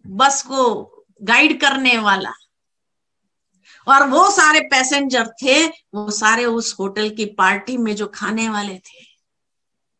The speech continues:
और इसीलिए हर एक को एक जगह ने, और उसमें से कई लोग ऐसे भी होते, एक दो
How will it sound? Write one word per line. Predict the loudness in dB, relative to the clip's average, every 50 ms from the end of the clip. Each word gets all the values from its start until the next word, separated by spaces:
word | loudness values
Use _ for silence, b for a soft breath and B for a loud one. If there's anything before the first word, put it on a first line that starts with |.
| _ _ _ _ _ _ _ _ _ _ _ _ _ _ _ _ _ _ _ _ _ _ _ _ _ _ _ _ _ _ _ _ _ _ _ _ -4
और | -2 0 0
इसीलिए | 0 0 2 4 4 6 6 6 6 6 4
हर | 2 0 2 0 2
एक | 4 4 2 2 0 -4 -6 -2
को | 0 2
एक | 2 2 0 -2 -2
जगह | -2 -2 0 0 -2
ने, | -2 -2 -6 -8 _ _ 0
और | 0 0 0
उसमें | 0 -2 -4 -4 -2 0 0 0 2
से | 2 2 0
कई | 0 0 -2 0 2 2 4 4 4
लोग | 4 4 4 4
ऐसे | 2 2 2 0 0 0 2
भी | 2 4 4
होते, | 4 2 0 0 0 2 2 2
एक | 2 0 -2 -4
दो | -2 -2 -2 -2 -4